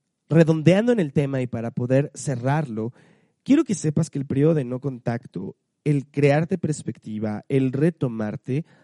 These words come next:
va a permitir hacia adelante que tú puedas volverte una mujer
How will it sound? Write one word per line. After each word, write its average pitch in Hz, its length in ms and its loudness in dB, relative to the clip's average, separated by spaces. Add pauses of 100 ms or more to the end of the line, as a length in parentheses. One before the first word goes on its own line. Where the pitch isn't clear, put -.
(560)
va 208 60 4
a 190 40 -2
permitir 180 520 0
hacia 160 180 -4
adelante 123 440 -6
que - 100 -10
tú 127 120 -8
puedas 123 360 -4
volverte 113 800 -2
una 117 260 -6
mujer 110 460 -6